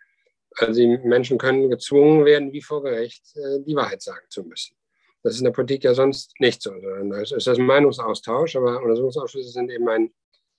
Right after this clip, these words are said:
ein Mittel, um Sachverhalte aufzuklären. Sie sind auch politische Kampfinstrumente, meistens jedenfalls, in der Regel der Opposition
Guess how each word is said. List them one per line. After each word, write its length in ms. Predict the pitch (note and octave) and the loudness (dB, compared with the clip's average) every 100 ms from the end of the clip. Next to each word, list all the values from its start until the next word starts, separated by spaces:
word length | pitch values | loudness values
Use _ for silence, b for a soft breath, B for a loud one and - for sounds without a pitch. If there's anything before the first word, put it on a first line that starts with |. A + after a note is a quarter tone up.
| _ - | _ -4
ein 160 | A2+ A#2 | 2 4
Mittel, 280 | C3 C3+ | 4 4
um 260 | C3 A2+ A2 | 4 4 2
Sachverhalte 560 | B2+ B2 D3+ D3+ D#3+ D#3+ | 0 -4 0 0 0 -2
aufzuklären. 760 | D#3 - D#3 E3 E3+ G#3 A3 _ _ _ | -6 -12 -2 2 2 2 -4 _ _ _
Sie 140 | - | -8
sind 200 | A#2 B2+ | -4 -4
auch 120 | B2 G#2+ | -6 -4
politische 360 | A#2 A2 G#2+ | -4 -2 -6
Kampfinstrumente, 880 | G2 A2+ C3+ D#3+ - D#3 D#3+ F3 E3+ | -6 -6 -6 -10 -2 0 2 0 -2
meistens 540 | D3 D#3 F3+ - F3+ | -2 -2 -4 -8 -6
jedenfalls, 540 | F#3 F3 D#3+ F#3 F#3 - _ _ B B | -2 -4 -4 -8 -10 -16 _ _ B B
in 160 | D3+ C3+ | 4 6
der 100 | C3+ | 6
Regel 300 | C3+ C#3 C3 | 6 4 0
der 160 | B2+ | -2
Opposition 840 | A#2 A#2+ G#2+ G2 A#2 A2+ D3 G3 | -6 -10 -12 -6 0 2 0 -4